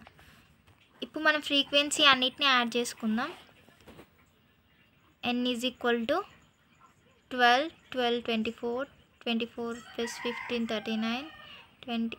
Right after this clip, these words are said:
వీటన్నిటిని మనం యాడ్ చేస్తే మనకు వచ్చేది నైంటీ ఎయిట్ వస్తుంది. So, ఇప్పుడు quartile deviation one చేస్తాం. Quartile deviation one-కి మనకు ఒక ఫార్ములా ఉంది. Size of M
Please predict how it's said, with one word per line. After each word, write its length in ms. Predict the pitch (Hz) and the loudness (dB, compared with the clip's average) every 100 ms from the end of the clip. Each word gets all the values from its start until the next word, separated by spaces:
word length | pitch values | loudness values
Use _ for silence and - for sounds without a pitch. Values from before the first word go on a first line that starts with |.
| - | -6
వీటన్నిటిని 560 | 277 285 269 277 302 320 | 0 6 6 4 -4 0
మనం 140 | 294 285 247 | 0 4 4
యాడ్ 160 | 240 240 | 4 2
చేస్తే 220 | 254 - 269 | -2 -2 -2
మనకు 220 | 254 247 240 | -2 -2 -4
వచ్చేది 240 | - 262 285 | -6 -6 -2
నైంటీ 280 | 240 226 226 233 | 0 2 0 -2
ఎయిట్ 140 | 226 226 | -2 -8
వస్తుంది. 440 | - 220 214 254 - _ - _ _ _ _ _ - _ _ _ _ - | -10 -6 -4 -4 -10 _ -20 _ _ _ _ _ -20 _ _ _ _ -12
So, 80 | - 254 254 | -4 -2 -2
ఇప్పుడు 280 | 262 269 349 - - - - - - _ - - | -4 -6 -6 -10 -14 -14 -14 -18 -20 _ -10 -2
quartile 360 | 240 233 262 254 | -2 0 0 2
deviation 520 | 247 240 247 - 247 226 | 2 2 -2 -2 -2 0
one 120 | 214 220 | 2 2
చేస్తాం. 360 | 214 - 240 294 - - - _ - _ _ - | 0 -4 -6 -6 -10 -20 -20 _ -20 _ _ -8
Quartile 360 | 240 226 254 247 | -6 -6 -4 -2
deviation 340 | 240 247 254 233 | -2 -2 -2 0
one-కి 240 | 226 240 262 | 0 0 -2
మనకు 160 | 240 233 | -2 -2
ఒక 100 | 220 226 | -2 -2
ఫార్ములా 420 | 233 220 226 233 220 208 | 0 0 0 0 0 -2
ఉంది. 200 | 214 302 - - - - _ - - | -4 -6 -10 -20 -20 -20 _ -18 -4
Size 360 | 240 226 226 240 | 0 2 2 2
of 100 | 294 - - - - _ - | 0 -4 -18 -20 -20 _ -8
M 40 | 233 | -2